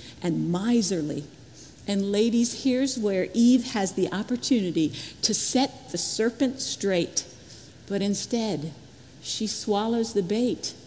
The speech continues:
and adds her own exaggeration. She could have said, No,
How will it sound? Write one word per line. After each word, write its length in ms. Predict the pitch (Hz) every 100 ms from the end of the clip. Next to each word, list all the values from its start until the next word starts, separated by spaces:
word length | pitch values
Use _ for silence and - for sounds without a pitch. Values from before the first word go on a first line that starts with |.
| - -
and 200 | 185 -
adds 360 | - 226 240 -
her 140 | 220 -
own 200 | 208 220
exaggeration. 960 | 185 - 196 185 180 196 226 - 151 147 - - -
She 320 | - - 285
could 360 | - - 359
have 240 | - 247 180
said, 400 | - 170 147 156
No, 760 | 214 320 415 392 339 202 160